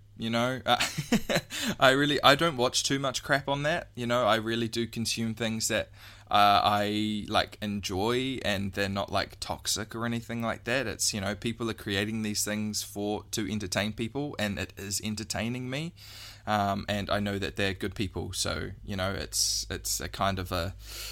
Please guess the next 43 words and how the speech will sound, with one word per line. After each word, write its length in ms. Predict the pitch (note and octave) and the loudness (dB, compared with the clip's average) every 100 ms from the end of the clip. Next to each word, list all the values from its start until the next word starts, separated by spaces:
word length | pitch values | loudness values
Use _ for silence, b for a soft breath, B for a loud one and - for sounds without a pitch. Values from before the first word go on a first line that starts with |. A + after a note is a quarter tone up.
| B | B
a 80 | G#2+ | 4
seesaw 520 | - B2+ G2 G#2+ F#2 | 6 6 2 0 -2
effect 380 | F2 - - - | -4 -4 -6 -4
of 140 | F2+ | -4
what 160 | E2+ - | -4 -2
that, 180 | F#2 - | -2 -2
you 100 | - | -6
know, 140 | F2+ F2+ | -4 -4
consumption 480 | - G2 - - G2 | -6 -4 -4 -4 -8
can 120 | G2 | -6
be 160 | F#2 G2 | -4 -2
like 260 | F#2 - - | 0 -2 -4
with 140 | F#2 | -6
that. 280 | F2+ - - | -4 -6 -4
So, 300 | - F2 G#2+ - B B B - | -2 -2 -4 -10 B B B -2
but 100 | A#2+ | 2
yeah, 160 | A2 - | 2 6
I 160 | A2+ | 6
definitely, 400 | A#2 B2 B2 C3+ | 6 0 -2 0
I 100 | G2+ A2+ | 2 4
know 200 | A2+ A#2+ | 2 2
this 260 | B2+ - | 2 2
year 180 | B2 B2 | 2 2
after 300 | F2 F#2+ - | 2 2 0
I'm 140 | G#2 G#2 | -2 -2
done 500 | G2+ G2 G2 F#2+ D2+ | -2 -2 -2 -6 -4
working 480 | G2+ G#2+ A2 A#2 A2+ | -2 -2 -2 -2 -2
and 120 | A2 | 0
stuff, 420 | - - A#2 - - | 0 2 0 0 -4
I 140 | G#2+ | -2
will 200 | G2+ G2+ | 0 -4
be, 720 | G2 G2+ G2 G2 G2+ G2+ F#2+ - | -4 -2 -2 -2 -4 -4 -6 -6
uh, 140 | - F2+ - | -4 -4 -2
getting 220 | A2 G#2 | -2 0
outside 420 | G2+ - F#2+ F#2 | 0 2 2 2
more 280 | A2 A2+ A#2 | 0 0 0
and 140 | G#2 G2+ | 0 0
having 280 | G2 G2 G2 | 0 -2 -2
more 200 | G2 G2 | -2 -4
time 360 | - G2 F#2+ | -2 0 0
to 100 | F#2+ | -4
myself 540 | G2 F2+ - F#2 F2+ - | -2 0 2 2 0 -2
and, 360 | E2+ F#2+ - | -4 -4 -6